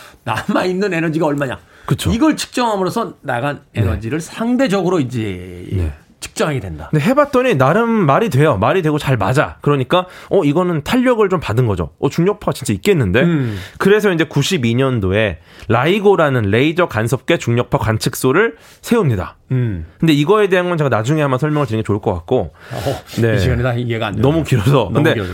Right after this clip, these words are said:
Speaker 2: 어쨌든 라이고라는 관측소를 만들어서 이게 처음 가동된 이후로 이천십 년까지 전혀 발견을 못하고 뭐 십사 년도에 또 잡음이 발견됐어요.
Speaker 1: 네.
Speaker 2: 그러니까 이거 되냐 안 되냐 하다가 결국 업그레이드를 꾸준히 하다 보니까 이천십오 년도에 드디어 중력파가 최초로 검출됩니다.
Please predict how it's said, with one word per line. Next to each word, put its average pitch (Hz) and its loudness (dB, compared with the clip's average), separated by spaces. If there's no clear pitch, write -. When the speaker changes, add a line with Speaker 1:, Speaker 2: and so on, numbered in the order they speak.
Speaker 2:
어쨌든 180 4
라이고라는 185 4
관측소를 147 0
만들어서 113 0
이게 117 0
처음 240 0
가동된 131 0
이후로 98 2
이천십 143 -2
년까지 202 0
전혀 165 2
발견을 135 0
못하고 107 -2
뭐 123 0
십사 240 0
년도에 180 2
또 147 -2
잡음이 180 0
발견됐어요. 95 0
Speaker 1:
네. 127 -2
Speaker 2:
그러니까 147 0
이거 151 0
되냐 151 2
안 139 0
되냐 127 2
하다가 185 0
결국 170 4
업그레이드를 196 2
꾸준히 214 0
하다 202 2
보니까 117 0
이천십오 135 0
년도에 135 2
드디어 135 0
중력파가 113 0
최초로 202 -2
검출됩니다. - -8